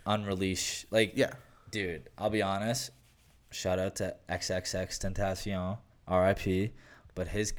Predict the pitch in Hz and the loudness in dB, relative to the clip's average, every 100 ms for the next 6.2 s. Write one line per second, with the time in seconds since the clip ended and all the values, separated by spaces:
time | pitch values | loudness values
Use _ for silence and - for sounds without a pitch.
0 | - - 113 113 113 113 107 95 - 107 | -2 2 2 2 -2 -2 -2 -6 -4 -4
1 | 107 107 101 90 98 107 113 120 123 117 | -2 -2 -6 -4 2 2 2 2 0 -2
2 | 110 120 127 120 98 85 82 - _ - | -6 -8 0 4 6 4 -2 -12 _ -20
3 | - - - - 98 98 101 90 87 - | -20 -20 -12 -2 0 2 0 -2 -6 -8
4 | 90 98 113 - 110 101 - 85 80 78 | -6 -2 -4 -2 0 0 -2 -8 -6 -10
5 | 73 76 78 82 117 117 98 101 92 82 | -10 -12 -10 -2 0 2 0 -2 -6 -8
6 | - - | -12 -16